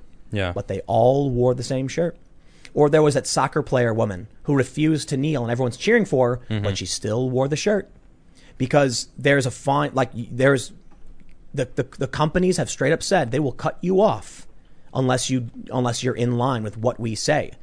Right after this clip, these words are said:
Speaker 1: Yep.
Speaker 2: The, the, the intersectionalism is the new religion, and you must bow or else.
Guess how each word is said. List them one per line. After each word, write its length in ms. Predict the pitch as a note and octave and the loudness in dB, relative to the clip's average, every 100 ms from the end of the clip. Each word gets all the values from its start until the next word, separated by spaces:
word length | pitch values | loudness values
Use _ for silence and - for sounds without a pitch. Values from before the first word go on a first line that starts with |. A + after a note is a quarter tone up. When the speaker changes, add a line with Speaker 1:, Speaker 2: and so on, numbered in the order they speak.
| - | -4
Speaker 1:
Yep. 220 | G#2 G#2+ - | 0 0 -4
Speaker 2:
The, 120 | - B2+ | -2 0
the, 140 | B2 | 2
the 340 | A#2+ B2 C3 B2 B2 | 2 2 0 0 0
intersectionalism 880 | C3+ D#3+ F#3+ F3+ D#3 - D3+ C3+ C3 | 2 2 2 4 2 2 -2 0 0
is 100 | A2+ | 0
the 80 | |
new 160 | A2+ D3 | 2 4
religion, 420 | E3+ C3+ A#2+ B2+ | 4 4 2 0
and 200 | - A2 | -2 -4
you 60 | G#2+ | -4
must 420 | G#2+ A#2+ E3 - | -2 0 -2 -2
bow 440 | B2 C#3 A2 G2 B2+ - - - - - | 2 4 4 0 -6 -10 -16 -18 -20 -2
or 220 | D3+ B2+ | 4 6
else. 440 | B2 F#2 - - | 4 0 -4 -8